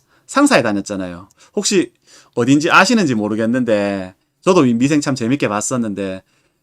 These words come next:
미생에서 장그래가 다닌 상사가 바로 이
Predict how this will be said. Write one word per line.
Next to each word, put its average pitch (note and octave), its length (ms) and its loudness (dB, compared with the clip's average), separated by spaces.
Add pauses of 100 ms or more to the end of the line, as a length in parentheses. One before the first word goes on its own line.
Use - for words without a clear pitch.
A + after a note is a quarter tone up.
(100)
미생에서 G3+ 760 2
장그래가 D#3+ 520 2
다닌 A#2 240 -2
상사가 A#3+ 640 2
바로 A2+ 360 -4
이 G2 300 -8